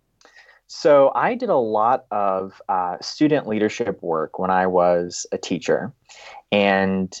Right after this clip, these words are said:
I traveled the country and taught thousands of students in my career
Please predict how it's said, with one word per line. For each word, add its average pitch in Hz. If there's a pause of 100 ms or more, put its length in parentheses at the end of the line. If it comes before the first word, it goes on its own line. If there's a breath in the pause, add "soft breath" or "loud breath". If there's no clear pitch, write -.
(180)
I 98
traveled 117
the 120
country 107
and 90 (180)
taught - (880)
thousands 117
of 107
students 95
in 101
my 95
career 90